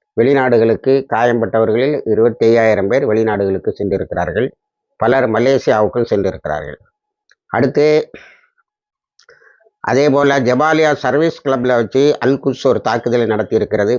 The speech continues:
பதினைந்து பேர் இறந்திருக்கிறார்கள், பதினைந்து இஸ்ரேலிய இராணுவத்தினர் அழிக்கப்பட்டு இருக்கிறார்கள். அப்போ எல்லா இடமும் தொடர்ந்து தாக்குதலை நடத்த முடிகிறது. அடுத்தது அல் ஃபலா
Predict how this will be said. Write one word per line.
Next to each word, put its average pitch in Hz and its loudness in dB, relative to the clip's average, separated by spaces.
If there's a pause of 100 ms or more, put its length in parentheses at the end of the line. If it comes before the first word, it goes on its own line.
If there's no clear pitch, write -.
பதினைந்து 113 2
பேர் 110 4
இறந்திருக்கிறார்கள், 87 -4 (120)
பதினைந்து 107 2
இஸ்ரேலிய 107 0
இராணுவத்தினர் 101 -2 (480)
அழிக்கப்பட்டு 113 -2
இருக்கிறார்கள். 90 -2 (760)
அப்போ 143 2
எல்லா 160 2
இடமும் 147 2
தொடர்ந்து 147 0
தாக்குதலை 131 0
நடத்த 120 0
முடிகிறது. 90 -2 (300)
அடுத்தது 143 0
அல் 139 0
ஃபலா 135 0